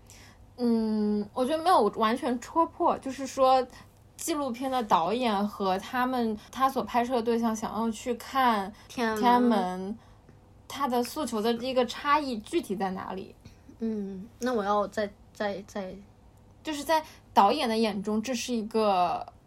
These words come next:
Speaker 1: 什么样的？
Speaker 2: 就是导演觉得他在体谅底层人，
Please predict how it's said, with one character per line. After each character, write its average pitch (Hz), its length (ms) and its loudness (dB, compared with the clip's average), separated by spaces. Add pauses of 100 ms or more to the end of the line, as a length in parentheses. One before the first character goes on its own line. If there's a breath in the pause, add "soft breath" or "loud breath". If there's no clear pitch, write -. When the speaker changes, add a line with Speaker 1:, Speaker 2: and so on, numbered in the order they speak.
(300)
Speaker 1:
什 202 140 -6
么 185 120 -6
样 190 200 -6
的？ 226 200 -12 (380)
Speaker 2:
就 269 120 0
是 285 60 2
导 208 240 4
演 233 380 -2
觉 185 120 -4
得 214 260 0
他 226 240 2
在 226 220 2
体 180 260 -10
谅 196 240 0
底 180 140 -10
层 175 220 -10
人， 156 280 -8